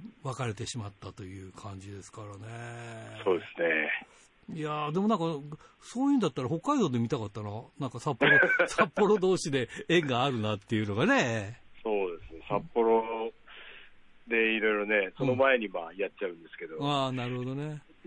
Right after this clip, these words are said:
Speaker 2: まあ、
Speaker 1: まあ。
Speaker 2: どちらかがベルトを持って帰るっていう感じで。
Speaker 1: あー、
Speaker 2: はい。
Speaker 1: なるほどね。どっちにしてもどちらかがベルトを持って帰るってことなんだね。
Speaker 2: そうですね。
Speaker 1: うん。
Speaker 2: はい。
Speaker 1: 札幌でもまた、なんかそういうようなものを、ちょっと僕カードは知らないんですけども、
Speaker 2: はい。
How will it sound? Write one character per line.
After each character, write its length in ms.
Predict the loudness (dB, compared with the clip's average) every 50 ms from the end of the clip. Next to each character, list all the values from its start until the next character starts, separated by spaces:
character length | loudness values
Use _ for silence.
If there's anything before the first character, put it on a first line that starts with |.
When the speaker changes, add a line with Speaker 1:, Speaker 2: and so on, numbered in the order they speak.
| -20 -20 -20 -20 -20 -14 -4
Speaker 2:
ま 100 | 0 2
あ、 20 | 2
Speaker 1:
ま 40 | 2
あ。 0 |
Speaker 2:
ど 160 | 4 2 0
ち 100 | 2 2
ら 120 | 2 2 4
か 100 | 4 4
が 140 | 2 2
ベ 120 | 2 0 0
ル 140 | 0 0 -2
ト 100 | -2 -2
を 60 | 0
持 120 | 0 -2
っ 20 | -4
て 120 | -4 -6
帰 240 | -4 -2 -2 -2 -2
る 120 | -4 -6 -8
っ 40 |
て 80 | -8 -8
い 20 |
う 20 | -8
感 120 | -8 -10
じ 40 | -8
で。 60 | -4
Speaker 1:
あ 40 | -4
ー、 480 | -2 -2 -2 -2 -2 -2 0 2 4 4
Speaker 2:
は 200 | 6 6 6 6
い。 20 |
Speaker 1:
な 140 | 6 6 4
る 20 |
ほ 60 | 4
ど 100 | 2 2 2
ね。 180 | 2 2 2
ど 100 | 2 2
っ 40 | 2
ち 140 | 2 2 2
に 80 | 2 4
し 60 | 4
て 60 | 4
も 80 | 2 4
ど 160 | 4 2 2
ち 100 | 2 2
ら 140 | 2 2 2
か 100 | 2 0
が 140 | 0 0 0
ベ 100 | 0 0
ル 100 | 0 0
ト 120 | 0 0 0
を 40 | 0
持 100 | 0 -4
っ 40 | -4
て 240 | -4 -6 -6 -6 -6 _ -20 -20 -20 -20 -12
帰 140 | -8 -6 -4
る 40 | -2
っ 20 | 2
て 40 |
こ 80 | 4 4
と 60 | 4
な 20 | 4
ん 100 | 2 -2
だ 0 |
ね。 40 |
Speaker 2:
そ 60 | 0 0
う 20 | 2 2
で 140 | 0 -2 -4
す 40 | -6
ね。 340 | -6 -6 -6 -6 -8 -8 -8
Speaker 1:
う 40 | -8
ん。 200 | -8 -6 -6 -6 -4
Speaker 2:
は 360 | 0 2 4 4 4 2 0
い。 40 | -6 -10 -14 _
Speaker 1:
札 200 | -4 -4 -2 -2
幌 160 | 0 -2 0
で 60 | 2
も 80 | 2 4
ま 180 | 4 4 2 2
た、 320 | 2 2 2 2 0 -2 -4 -6
な 60 | -6
ん 40 | -4
か 80 | -4 -4
そ 160 | -2 0 0
う 40 | 0
い 40 | 0
う 40 | 0
よ 60 | 0
う 20 | 0
な 100 | 0 -2
も 100 | -2 -2
の 100 | -2 -4
を、 60 | -4
ち 80 | -6
ょ 40 | -6 -6
っ 20 |
と 60 | -4
僕 280 | -4 -6 -6 -6 -10 -14
カ 240 | -10 -4 -2 -2 0
ー 20 |
ド 100 | 0 0
は 80 | -2 -4
知 140 | -4 -4 -4
ら 100 | -2 -2
な 160 | -2 -2 -2
い 60 | -2
ん 40 | -2
で 120 | -4 -6
す 100 | -8 -8
け 100 | -10 -8
ど 120 | -6 -4 -2
も、 480 | 0 0 0 0 0 0 -2 -4 -8 -12 _ -18 -16 -8 0 2
Speaker 2:
は 120 | 2 2
い。 40 | 2